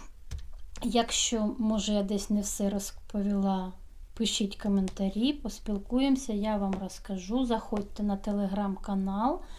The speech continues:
Я там, м, поки що не часто, бо там ще немає <laughs> нікого,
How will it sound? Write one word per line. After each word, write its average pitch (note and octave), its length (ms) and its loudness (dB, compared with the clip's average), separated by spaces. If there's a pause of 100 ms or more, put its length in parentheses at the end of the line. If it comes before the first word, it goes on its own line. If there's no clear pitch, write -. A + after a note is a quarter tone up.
(560)
Я G3+ 380 4 (640)
там, G3+ 220 6 (1040)
м, C4 260 -2 (280)
поки D4 260 4
що G#3 180 2
не G3+ 120 4
часто, E4+ 540 4
бо E4 400 2 (100)
там D4 200 6
ще C#4+ 180 2
немає C#4 420 8
<laughs> - 0 -
нікого, C#4 680 6